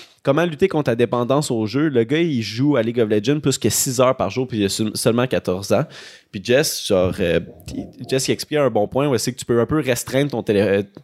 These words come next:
pas ton téléphone, mais ton, ton ordi avec certaines applications pour un tel nombre d'heures par soir.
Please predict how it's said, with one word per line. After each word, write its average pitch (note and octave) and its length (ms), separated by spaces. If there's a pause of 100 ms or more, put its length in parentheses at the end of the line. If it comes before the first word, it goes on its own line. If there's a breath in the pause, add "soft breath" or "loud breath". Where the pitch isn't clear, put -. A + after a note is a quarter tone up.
pas A2+ 100
ton E2 140
téléphone, B2 380
mais G#2 140
ton, G2 340
ton G#2+ 200
ordi G#2+ 400 (360 loud breath)
avec G2+ 260
certaines B2 340
applications A2 460
pour G2 300
un F#2+ 260
tel A2+ 200
nombre G#2+ 280
d'heures G2+ 320
par D#2+ 200
soir. A2 300